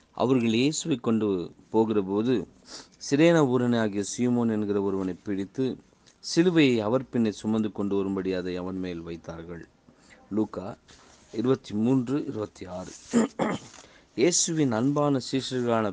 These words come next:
பேதுரு, யாக்கோபு, யோவான், இயேசுக்கு இத்தருணத்திலே உதவியாயிராமல்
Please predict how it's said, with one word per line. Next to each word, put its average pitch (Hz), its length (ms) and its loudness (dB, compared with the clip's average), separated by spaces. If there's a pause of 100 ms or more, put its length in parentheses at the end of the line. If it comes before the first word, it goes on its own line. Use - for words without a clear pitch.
பேதுரு, 113 640 -2
யாக்கோபு, 117 800 -4
யோவான், 117 480 -2 (720)
இயேசுக்கு 160 520 2
இத்தருணத்திலே 127 640 0
உதவியாயிராமல் 110 1040 0